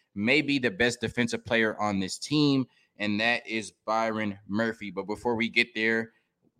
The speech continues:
Locked On Longhorns, our YouTube channel, is about ninety-five subscribers away from two thousand. Our goal was two thousand by September first and three thousand by the end of the football season, and we are on track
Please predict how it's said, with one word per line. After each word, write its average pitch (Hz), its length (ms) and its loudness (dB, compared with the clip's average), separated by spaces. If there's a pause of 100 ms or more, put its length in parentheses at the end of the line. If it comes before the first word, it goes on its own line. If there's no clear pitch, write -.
Locked 123 300 4
On 120 200 6
Longhorns, 123 540 4
our 104 120 4
YouTube 117 400 0
channel, 123 400 2
is 113 160 -4
about 92 400 -2
ninety-five 113 720 2
subscribers 107 680 0
away 101 440 0
from 95 260 -4
two 120 420 -4 (200)
thousand. 107 420 2
Our 85 180 -4
goal 110 260 4
was 98 220 0 (300)
two 160 180 2
thousand 139 560 6 (200)
by 110 180 4
September 113 500 0
first 113 460 0 (340)
and 113 440 6
three 151 180 4
thousand 113 460 4
by 107 100 6
the 110 120 2
end 117 120 4
of 107 80 0
the 104 80 0
football 101 340 0
season, 101 360 -4
and 95 100 -2
we 107 120 0
are 95 140 0
on 107 220 4
track 113 380 0